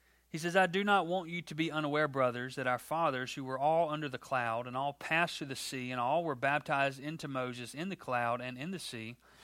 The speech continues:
and all ate the same spiritual food, and all drank the same spiritual drink,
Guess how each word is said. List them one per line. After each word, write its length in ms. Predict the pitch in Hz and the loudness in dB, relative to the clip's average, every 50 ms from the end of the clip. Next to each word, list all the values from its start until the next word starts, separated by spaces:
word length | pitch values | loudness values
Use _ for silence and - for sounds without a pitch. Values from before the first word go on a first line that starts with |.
| - - - | -20 -18 -8
and 100 | 113 120 | -2 2
all 140 | 143 143 139 | 4 6 6
ate 160 | 151 170 165 | 6 4 2
the 80 | 139 123 | -2 -8
same 300 | - - 156 170 208 196 | -6 -2 -2 -2 -2 -4
spiritual 420 | - - 156 143 135 123 - 120 | -4 -2 -2 -2 -2 -2 -4 -10
food, 300 | - - 135 123 120 120 | -12 -10 -10 -8 -8 -8
and 100 | 127 127 | -6 -4
all 120 | 127 127 120 | -4 -4 -4
drank 340 | 113 110 123 143 175 170 143 | -4 -4 -2 -2 -2 -2 -4
the 80 | 135 | -10
same 340 | - - - 160 165 175 180 | -10 -6 -4 -4 -2 -4 -6
spiritual 420 | - - 175 180 180 170 - 175 | -6 -6 -4 -4 -4 -4 -6 -8
drink, 440 | 143 120 123 113 110 113 - - - | -8 -6 -8 -8 -8 -10 -14 -18 -20